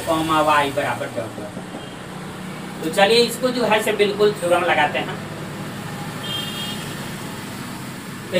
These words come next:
क्या है कि इसको जो है से देखिए, जब यह समानांतर है तो थेल्स प्रमेय लगा दीजिए। तो चलिए थेल्स प्रमेय से, थेल्स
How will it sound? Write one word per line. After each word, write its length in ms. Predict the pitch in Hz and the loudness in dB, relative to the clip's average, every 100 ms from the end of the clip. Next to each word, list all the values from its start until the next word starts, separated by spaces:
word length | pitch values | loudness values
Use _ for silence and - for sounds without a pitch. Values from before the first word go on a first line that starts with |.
| 180 | 4
क्या 200 | 196 208 196 | 8 8 10
है 300 | 233 214 190 | 10 10 8
कि 220 | 185 190 | 4 2
इसको 260 | 190 214 208 | 4 2 2
जो 120 | 202 | 4
है 160 | 170 185 | 2 2
से 100 | 190 | 0
देखिए, 420 | 185 - 196 170 | -2 0 2 2
जब 240 | 151 170 165 | 4 4 4
यह 200 | 180 175 | 4 4
समानांतर 680 | - 175 165 - 160 208 196 | 2 2 2 2 2 6 6
है 200 | 156 160 | 6 0
तो 120 | 151 - | 0 -2
थेल्स 300 | 160 160 190 | 0 0 0
प्रमेय 300 | 190 170 180 | 0 0 2
लगा 220 | 185 180 185 | 2 4 2
दीजिए। 300 | 196 202 - - - - - - - - - - - - - - | 2 -2 -4 -6 -10 -10 -10 -10 -10 -10 -10 -10 -14 -14 -14 -8
तो 120 | 151 | -4
चलिए 360 | 151 175 175 165 165 | 2 2 4 0 0
थेल्स 320 | 170 170 165 | 0 0 0
प्रमेय 360 | 165 170 170 165 | 0 0 0 -2
से, 140 | 202 196 - - _ - _ _ _ - _ _ _ _ _ _ _ _ _ _ _ _ - - - - - _ _ - - _ _ _ | -4 -10 -12 -20 _ -20 _ _ _ -20 _ _ _ _ _ _ _ _ _ _ _ _ -20 -20 -20 -20 -20 _ _ -20 -20 _ _ _
थेल्स 360 | 165 170 160 | 0 0 -2